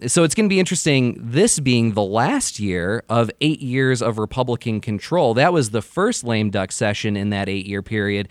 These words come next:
This is the last lame duck, uh, pe-, uh, you know, period where, um, l-, lawmakers have complete control of the legislature and the governor's office. So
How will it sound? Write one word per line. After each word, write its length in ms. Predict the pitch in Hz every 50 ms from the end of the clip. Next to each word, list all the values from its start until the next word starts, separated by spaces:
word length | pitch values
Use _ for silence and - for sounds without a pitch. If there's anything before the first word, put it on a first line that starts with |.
| - - - - -
This 180 | - 160 156 156
is 100 | 135 113
the 80 | 123
last 520 | 110 101 107 120 117 139 160 190 - - 107
lame 240 | 107 107 101 104
duck, 300 | 98 104 92 92 - - - -
uh, 100 | 117 113 110 -
pe-, 160 | - - 127
uh, 120 | 117 120 117
you 140 | 113 113 110
know, 120 | 104 98
period 340 | 92 - 123 120 113 110 104
where, 300 | 104 107 104 104 101 98 - - - - - _ _
um, 360 | - 107 104 101 98 95 90 - -
l-, 120 | 127 120 110 -
lawmakers 680 | 120 117 117 117 120 120 120 117 113 - 113 110 -
have 440 | - - 120 113 110 110 104 101 90 - - _ - - _
complete 420 | - - 151 139 - 147 135 -
control 340 | - 127 113 131 123 117 113
of 80 | 104
the 60 | 98 104
legislature 560 | 110 113 107 104 - 120 117 113 - 117 -
and 300 | - 120 123 135 135 127
the 60 | 113
governor's 440 | 101 113 120 131 127 113 104 98 92
office. 480 | 92 87 87 87 - - 95 95 - - - - - - - _ _
So 400 | - - 139 131 123 120 117 -